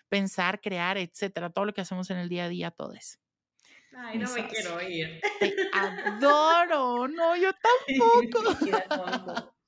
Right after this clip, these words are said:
Speaker 1: Me encantó, me encantó tenerte acá. Te lo he dicho y quiero tomarme estos minutitos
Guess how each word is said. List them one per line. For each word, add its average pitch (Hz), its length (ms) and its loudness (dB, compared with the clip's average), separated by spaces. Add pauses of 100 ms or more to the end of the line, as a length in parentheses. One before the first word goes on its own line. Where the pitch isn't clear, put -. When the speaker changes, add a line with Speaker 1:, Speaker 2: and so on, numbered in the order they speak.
(600)
Speaker 1:
Me 277 160 0
encantó, 240 1200 -2
me 220 140 0
encantó 220 480 -2
tenerte 214 420 -4
acá. 214 500 -2
Te 208 120 2
lo 208 100 2
he 208 80 2
dicho 214 340 -2
y 233 100 0
quiero 202 440 -2
tomarme 190 400 -2
estos 190 260 -6
minutitos 190 640 -4